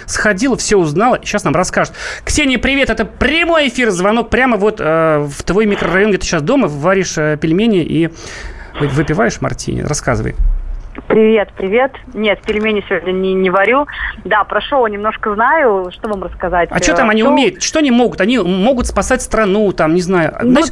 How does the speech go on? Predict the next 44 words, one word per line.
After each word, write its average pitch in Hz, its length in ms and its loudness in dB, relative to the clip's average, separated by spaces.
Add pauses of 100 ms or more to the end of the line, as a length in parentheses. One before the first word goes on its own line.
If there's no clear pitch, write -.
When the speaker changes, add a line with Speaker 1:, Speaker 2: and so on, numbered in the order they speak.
(160)
Speaker 2:
нет, 269 240 2
Speaker 1:
мы 214 100 -2 (140)
сегодня 330 100 2
Speaker 2:
обещают 320 280 2
Speaker 1:
пошло 302 60 0
шутили, 330 360 0
Speaker 2:
каких-то 233 300 0
Speaker 1:
что 320 80 -10
Speaker 2:
супергероев, 233 640 -2
Speaker 1:
Да. - 100 -12
Speaker 2:
на 185 160 -8
самом 180 260 0
деле. 147 120 2
Обещают 165 360 2
Speaker 1:
А. 127 140 0
Speaker 2:
супергероев, 269 640 0
которые... 262 520 0 (460)
Значит, 233 380 -4
э, 202 320 4
чем, 302 240 0 (160)
чем 311 160 2
отличается 262 520 0
шоу, 311 360 2
может 233 260 2
быть, 202 160 -4
там, 190 240 0
от 214 180 -2
«Минуты 277 380 0
славы» 214 520 2
или 208 180 -4 (100)
еще 262 120 -8
от 262 80 -8
каких-то 220 360 -10
вот 185 140 -12
удивительных 220 500 -4
людей, 208 300 -4
например, 180 460 -6
да? 254 200 2 (480)
Тем, 320 180 0
что 254 140 -4
здесь 240 280 0
не 247 100 0
будет 226 260 -2
жюри. 196 380 0